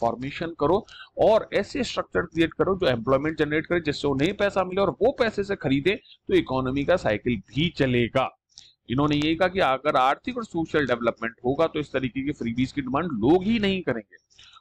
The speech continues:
Offering reasonable and practical freebies or subsidy that can be re-, readily accommodated in a state's budget does not harm and can be leveraged। उसको छोड़ा जा सकता है जिसको भारत के budget के अनुरूप, अ,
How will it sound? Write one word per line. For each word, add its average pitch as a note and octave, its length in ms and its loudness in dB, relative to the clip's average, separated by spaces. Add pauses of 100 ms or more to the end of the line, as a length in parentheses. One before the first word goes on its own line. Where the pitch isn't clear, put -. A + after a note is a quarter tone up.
(280)
Offering G3 360 -2
reasonable F3+ 540 0
and F3+ 240 -6
practical E3 420 -2
freebies F3 440 -4
or D3+ 120 2 (100)
subsidy D3+ 400 -2
that C3+ 120 0 (140)
can D3+ 100 -2
be E3+ 160 -6
re-, B2+ 640 -4
readily D#3+ 360 2
accommodated D3+ 600 0 (400)
in C3+ 100 0
a C3 80 -4
state's C#3 320 -2
budget D3 240 2 (420)
does C#3 200 -2
not C3+ 120 0 (120)
harm C3+ 140 0
and C#3+ 120 -8
can A2+ 340 -10
be A2 260 2
leveraged। A2 360 0 (440)
उसको C4 420 0
छोड़ा F3 300 2
जा D#3 120 2
सकता E3 280 -4
है A3 60 2
जिसको F3 340 -4
भारत C#3+ 380 -2 (100)
के F3+ 80 -4 (140)
budget D3+ 220 -4
के F3 100 -2
अनुरूप, D3 340 -2 (240)
अ, F#2 40 -4